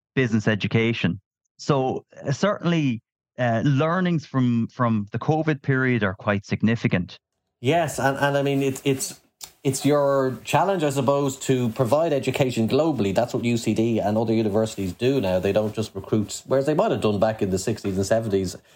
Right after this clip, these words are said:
Speaker 2: from their local student body. So that puts all sorts of pressure because you're in the, in the whole league tables world and so on. And, you know, international students are right,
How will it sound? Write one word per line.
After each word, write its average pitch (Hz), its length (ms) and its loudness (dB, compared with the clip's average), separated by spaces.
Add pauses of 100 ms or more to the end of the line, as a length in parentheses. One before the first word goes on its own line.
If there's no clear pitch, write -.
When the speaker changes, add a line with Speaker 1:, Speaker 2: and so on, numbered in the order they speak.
(180)
Speaker 2:
from 110 200 0
their 101 140 2
local 113 460 2
student 95 420 -2
body. 110 280 2
So 113 220 0
that 165 280 0
puts 156 240 -2
all 127 160 2
sorts 110 200 0
of 113 100 -2
pressure 143 340 0
because 107 340 0
you're 107 140 2
in 113 180 0
the, 104 280 0 (420)
in 117 140 0
the 113 100 2
whole 110 240 2
league 110 360 0
tables 127 520 0
world 117 340 2
and 104 140 -2
so 117 280 2
on. 113 300 0
And, 113 300 0 (320)
you 120 80 0
know, 110 300 2
international 123 640 0
students 113 500 0
are 104 240 2
right, 120 360 0